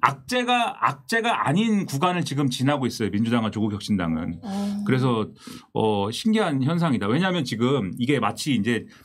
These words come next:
Speaker 1: 한 바구니에 두 가지 상품이 들어있는 것처럼 돼버린 거잖아요. 그러니까 민주당이 마음에 안 들면 "에이, 조국혁신당 찍지 뭐." 이런 마음이 유권자들 사이에 있는 거고,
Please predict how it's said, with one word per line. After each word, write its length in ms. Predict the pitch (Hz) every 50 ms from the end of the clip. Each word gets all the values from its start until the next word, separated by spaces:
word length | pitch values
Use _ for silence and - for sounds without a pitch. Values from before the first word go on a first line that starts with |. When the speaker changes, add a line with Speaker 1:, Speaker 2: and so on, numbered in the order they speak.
| - - - - -
Speaker 1:
한 180 | - 254 254
바구니에 420 | 247 269 240 233 220 185 180 180 175
두 160 | - 123 120
가지 220 | 139 185 196 185
상품이 300 | 170 190 170 - 175 156
들어있는 360 | - 131 135 147 143 143 131
것처럼 260 | 120 120 - 123 113 101
돼버린 360 | 110 113 107 135 135 120 113
거잖아요. 540 | 104 95 95 92 87 80 78 80 90 95 -
그러니까 280 | 139 127 113 113 131 127
민주당이 400 | 139 160 170 220 226 226 226 214
마음에 240 | 170 131 151 180 180
안 120 | 147 139
들면 280 | 127 131 135 165 196 185
"에이, 120 | 170 185 185
조국혁신당 560 | - 175 196 196 180 165 - 208 180 170 170
찍지 240 | - - - 175 147
뭐." 240 | 120 92 85 - - _ _ _ _ -
이런 280 | - 151 208 220 220 208
마음이 400 | 165 139 131 143 147 139 127 120
유권자들 600 | 113 110 - 143 135 127 123 107 113 117 110 107
사이에 240 | 107 123 120 113 98
있는 200 | 95 101 107 101
거고, 360 | 87 90 80 135 180 233 -